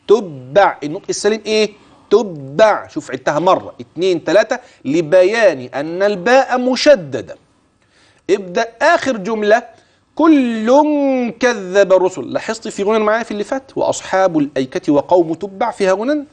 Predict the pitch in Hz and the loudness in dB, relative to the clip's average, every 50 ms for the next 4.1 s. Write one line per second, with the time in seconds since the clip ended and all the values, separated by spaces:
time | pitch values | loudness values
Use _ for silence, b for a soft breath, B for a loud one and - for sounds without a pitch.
0 | _ _ - 110 123 - _ _ - b b b b b b - 110 - - 107 | _ _ -4 -4 -4 -4 _ _ -20 b b b b b b -10 -8 -6 -8 -8
1 | - - - - 151 143 131 120 120 147 147 131 107 104 - - 110 - - - | -8 -8 -4 -2 0 0 0 0 0 -2 -2 -2 -4 -8 -12 -14 -14 -10 -4 -2
2 | 175 156 123 110 101 - - - 90 - - - - 214 190 - - - _ B | -2 -2 -2 -4 -10 -14 -8 -8 -8 -8 -6 -2 0 0 0 0 -2 -10 _ B
3 | B B B B B B B - 190 180 147 - - _ - 269 339 330 302 294 | B B B B B B B 0 0 0 0 -4 -10 _ 0 2 4 4 4 4
4 | 269 254 | 2 4